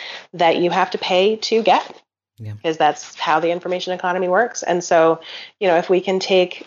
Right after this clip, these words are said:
Speaker 1: the small slice of your tax dollars that we have and put them all together <laughs> and, uh, and pay for those subscriptions for you, then that makes all of that knowledge a lot more accessible than it would be if it was just you on your own.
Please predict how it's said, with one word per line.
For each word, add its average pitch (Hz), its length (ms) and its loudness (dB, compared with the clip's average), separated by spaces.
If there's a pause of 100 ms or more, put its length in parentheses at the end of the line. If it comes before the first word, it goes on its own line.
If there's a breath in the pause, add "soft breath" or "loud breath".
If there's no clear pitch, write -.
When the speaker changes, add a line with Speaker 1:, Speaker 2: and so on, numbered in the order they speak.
(140)
Speaker 1:
the 175 480 4
small 185 380 2
slice 202 260 2
of 202 140 0
your 214 100 -4
tax 214 320 -4
dollars 180 320 0
that 165 140 -2
we 160 100 0
have 160 480 0
and 151 380 0 (340 loud breath)
put - 220 -2
them 196 120 2
all 190 120 6
together 190 400 4 (240)
<laughs> - 200 -2
and, 226 260 2
uh, 190 220 4
and 185 180 -4
pay 190 240 -4
for 190 160 -6
those 175 260 0
subscriptions 170 640 -6
for 170 240 0
you, 151 340 2 (360 loud breath)
then 170 580 2
that 165 280 2
makes 170 260 0
all 160 260 4
of 156 80 2
that 156 180 0
knowledge 156 300 0
a 151 60 -2
lot 147 380 2
more 156 200 0
accessible - 540 -4
than 160 120 -2
it - 60 -4
would 147 140 0
be 110 100 -2
if 165 100 0
it - 60 -4
was 175 140 -4
just - 200 -4
you 160 300 2
on 160 200 2
your 143 200 2
own. 143 260 2